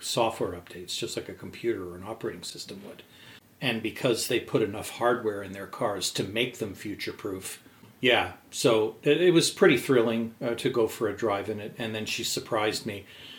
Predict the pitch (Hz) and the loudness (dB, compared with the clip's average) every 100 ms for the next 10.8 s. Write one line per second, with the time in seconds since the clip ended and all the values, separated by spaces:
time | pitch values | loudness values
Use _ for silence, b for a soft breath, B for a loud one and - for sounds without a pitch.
0 | B 127 120 139 123 117 107 101 110 113 | B 0 2 2 2 2 2 4 4 4
1 | 110 104 107 120 - 113 110 110 101 110 | -2 -4 -6 -10 -2 0 0 -4 -8 -12
2 | _ _ _ _ - - - _ _ - | _ _ _ _ -20 -20 -20 _ _ 2
3 | 143 139 131 135 123 107 101 - 127 117 | 4 4 2 4 4 2 -2 -6 -4 -4
4 | - 113 101 95 - 107 113 - 101 98 | -2 -2 -2 -8 -2 2 2 0 -6 -8
5 | 98 - B B B B - 113 107 101 | -12 -16 B B B B 0 2 2 -2
6 | - - 143 117 120 110 - - 123 107 | -6 0 2 4 0 -2 -10 0 2 2
7 | 98 92 107 107 95 - 95 98 98 98 | -2 0 2 2 -2 -4 -6 -8 -4 -4
8 | 92 - - - 123 101 90 90 113 95 | -4 -12 -20 -4 -2 -2 -6 -4 -4 -4
9 | - 104 - 98 - - - - _ _ | -6 -10 -10 -10 -6 -4 -4 -8 _ _
10 | - - 123 92 87 87 - | -12 -2 0 0 -10 -14 -18